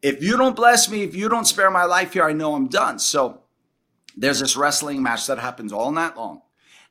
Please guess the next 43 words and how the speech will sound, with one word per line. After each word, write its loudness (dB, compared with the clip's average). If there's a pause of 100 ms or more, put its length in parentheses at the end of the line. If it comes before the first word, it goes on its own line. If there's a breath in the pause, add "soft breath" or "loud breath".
(140)
And 0 (420)
Jacob 2
is 2
seeking -2
blessing 0 (560)
because 0
he -2
doesn't -4
want -4
to -6
lose -6
his -10
life. -8 (460)
And 0
then 6
I 2
love 2
what -4
happens -2
in -2
the 2
wrestling -4
match. -14 (420)
Okay, -2
the -4
angel -2
of -8
the -6
Lord 0
looks -6
right -2
at -8
Jacob -8
and -10
asks -4
him -2
this -4
question. -6 (560)
He -2
says, -2 (380)
"What's 0
your -2
name?" -6